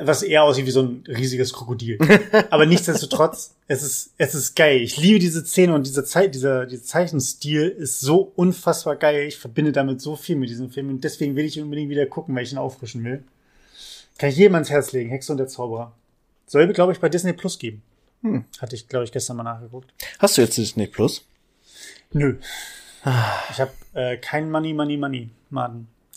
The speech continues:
Speaker 2: Du wohnst doch
Speaker 1: Wir
Speaker 2: jetzt
Speaker 1: können aber
Speaker 2: schon
Speaker 1: gerne
Speaker 2: in einer funktionalen Wohngemeinschaft. Könnt ihr euch das nicht
Speaker 1: Ja.
Speaker 2: teilen?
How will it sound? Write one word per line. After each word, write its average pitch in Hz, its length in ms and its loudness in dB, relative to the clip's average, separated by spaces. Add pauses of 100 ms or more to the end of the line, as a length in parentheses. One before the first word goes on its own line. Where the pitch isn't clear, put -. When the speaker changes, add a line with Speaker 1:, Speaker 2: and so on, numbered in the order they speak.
(580)
Speaker 2:
Du 117 140 -2
wohnst 175 280 0
doch 151 120 4
Speaker 1:
Wir 151 80 6
Speaker 2:
jetzt 190 100 4
Speaker 1:
können - 20 4
aber 156 140 8
Speaker 2:
schon - 60 2
Speaker 1:
gerne 175 260 4
Speaker 2:
in 120 80 4
einer 110 360 4
funktionalen 107 920 2
Wohngemeinschaft. 98 800 0 (220)
Könnt - 200 -4
ihr 139 60 6
euch 120 80 0
das 127 160 -2
nicht 127 100 2
Speaker 1:
Ja. 127 80 4
Speaker 2:
teilen? 107 500 2